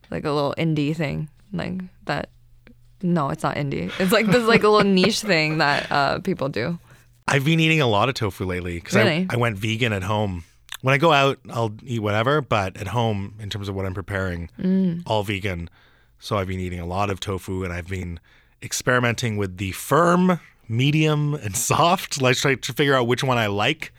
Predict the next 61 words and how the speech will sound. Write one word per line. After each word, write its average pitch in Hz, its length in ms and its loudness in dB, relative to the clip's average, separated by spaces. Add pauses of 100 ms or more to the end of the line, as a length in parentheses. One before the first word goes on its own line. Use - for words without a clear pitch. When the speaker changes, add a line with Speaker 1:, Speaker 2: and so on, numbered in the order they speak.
(120)
Speaker 2:
I 240 420 0
have - 140 4
no 180 160 -2
Speaker 1:
Right. 87 100 -4
Speaker 2:
idea. 92 320 -6
I 151 60 0
don't 185 100 4
even 165 160 2
know 170 60 4
if 160 120 0
I'm 156 140 2
making 135 280 -2
it 92 100 -6
right. 85 340 -10
I 254 520 0
just - 160 2
Speaker 1:
Yeah. 175 80 4
Speaker 2:
know 165 40 6
it 151 80 4
absorbs 117 540 2
sauce. - 720 -4
<laughs> - 80 -8
Like, 147 240 -2
that's - 240 0
Speaker 1:
It 220 120 2
Speaker 2:
the, 170 60 2
Speaker 1:
does. 151 580 4
Speaker 2:
that's 143 200 4
the 185 160 2
only 151 260 4
thing 156 180 2
I 135 80 4
know 147 160 6
about 117 240 4
it, 117 100 0
and 113 120 -2
it's 113 140 -6
easy 147 280 0
to 131 120 -2
make. 120 360 -2 (360)
You 104 120 -4
batch 113 340 -2
cook 120 220 -2
it, 123 240 0 (380)
and 104 80 -8
then 104 80 -4
you 101 100 -4
throw 107 260 -4
it 107 60 -2
on 104 160 -2
some, 98 260 -8
like, 92 180 -8 (320)
vegetables 90 580 -8
afterwards, 82 640 -12
Speaker 1:
I 190 40 0
Speaker 2:
and 185 60 0
Speaker 1:
love 180 120 2
Speaker 2:
it's 180 60 -8
Speaker 1:
that. 147 260 -2
Speaker 2:
fine. - 180 -8 (140)
Speaker 1:
Okay. 180 380 -2